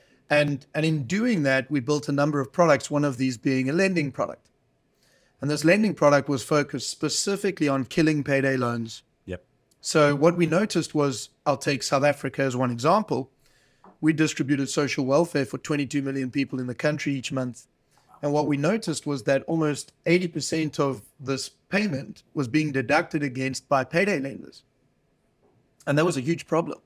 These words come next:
Speaker 1: And so we came up with an interesting product at the time, which was really a, um, installments product. And this was already now, this must have been more than or around fifteen years ago, more than, at least more than twelve.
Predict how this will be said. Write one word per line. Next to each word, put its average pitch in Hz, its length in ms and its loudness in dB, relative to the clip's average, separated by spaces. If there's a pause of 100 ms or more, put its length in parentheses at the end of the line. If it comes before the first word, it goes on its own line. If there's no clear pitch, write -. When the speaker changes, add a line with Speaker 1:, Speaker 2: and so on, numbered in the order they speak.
(760)
Speaker 1:
And 147 160 -4
so 160 540 2
we 156 160 -4
came 202 260 0
up 196 60 -4
with 147 160 0
an 151 80 0
interesting 143 440 -2
product 202 380 4
at 143 120 -2
the - 80 -10
time, 131 500 -6 (420)
which 151 220 -2
was 139 180 -4
really 165 420 2
a, 135 560 0
um, 127 520 -2
installments 151 640 -4
product. - 480 -12 (500)
And 143 120 -6
this 208 180 -2
was 180 140 0
already 147 260 0
now, 127 520 0 (220)
this 151 160 -10
must 143 200 -8
have - 80 -16
been 127 280 -8 (140)
more 139 300 -4
than 127 160 0
or 131 180 0
around 131 240 0
fifteen 135 360 -4
years 165 200 0
ago, - 240 -8
more 147 160 -8
than, 131 160 -4 (340)
at 135 120 -8
least 185 180 -2
more 151 80 0
than 127 140 -4
twelve. 147 360 -4